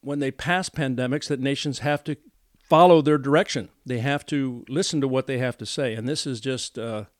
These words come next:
craziness. So the W H O has lost all credibility, and, uh, there's no reason that they should have this kind of power.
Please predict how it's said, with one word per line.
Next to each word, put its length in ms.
craziness. 640
So 180
the 140
W 320
H 160
O 100
has 140
lost 300
all 140
credibility, 840
and, 340
uh, 320
there's 260
no 120
reason 380
that 140
they 120
should 200
have 280
this 160
kind 220
of 100
power. 460